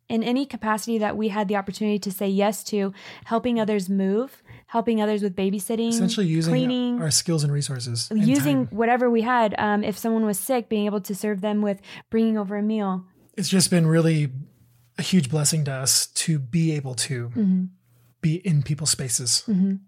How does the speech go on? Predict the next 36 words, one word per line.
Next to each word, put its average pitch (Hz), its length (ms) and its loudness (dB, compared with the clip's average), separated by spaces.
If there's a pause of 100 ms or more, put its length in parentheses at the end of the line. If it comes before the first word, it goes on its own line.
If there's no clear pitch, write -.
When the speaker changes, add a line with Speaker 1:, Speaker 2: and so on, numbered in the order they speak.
Speaker 2:
and 143 240 2
to - 100 -6
be 160 260 0
a 147 40 0
part 151 240 -2
of 135 100 -4
people's 147 240 -2
lives 131 440 0 (460)
and 156 120 4
to 143 80 0
love 135 180 -2
on 131 100 -2
them. 131 180 -2 (460)
Speaker 1:
When, 226 460 2 (120)
uh, 214 200 0
I - 60 -2
have 214 140 0
this 214 160 0
memory 202 320 0
of 196 200 0
when 202 200 -2
our 196 100 0
kids 196 260 -2
were 208 60 2
still 208 240 -2
really 202 260 0
little 202 480 0
and 202 300 -2
we 202 400 0 (320)
wanted 220 360 2
to 233 100 0
incorporate 208 680 -2
them 190 440 2
in 196 460 0 (140)
serving 202 420 -2
others. 202 400 -2